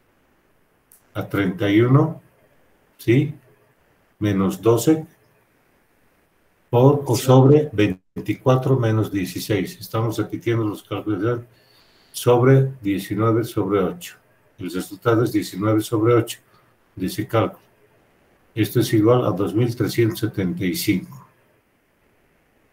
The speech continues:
Speaker 1: ¿Sí? Dos punto trescientos, perdón, dos punto trescientos setenta y cinco, perdón. Y de otra forma, el delta de anología más diecinueve, ¿no es cierto?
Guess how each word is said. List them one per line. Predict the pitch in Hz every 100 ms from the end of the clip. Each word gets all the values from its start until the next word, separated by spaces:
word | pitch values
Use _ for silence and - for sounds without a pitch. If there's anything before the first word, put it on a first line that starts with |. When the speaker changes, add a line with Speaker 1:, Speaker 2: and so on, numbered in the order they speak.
| _ _ _ _ _ _ _ _ _
Speaker 1:
¿Sí? | - 127 139 - _
Dos | 101 120 117
punto | - 120 117 127 127
trescientos, | 98 92 120 110
perdón, | - 101 92 92
dos | 90 120
punto | - 110 -
trescientos | - 92 110 104
setenta | 107 104 92 95
y |
cinco, | 85 101 92 -
perdón. | 95 85 90 - _ _ _ _ _ _ _ _
Y | 92
de | 107
otra | 113 123
forma, | 113 123 - - - _
el | 92
delta | 92 123 - 120
de | 113
anología | 110 104 95 127 135 135 -
más | 104 135 135 -
diecinueve, | 107 - 98 104 120 120 147 -
¿no | 95
es | 90
cierto? | 101 92 156 156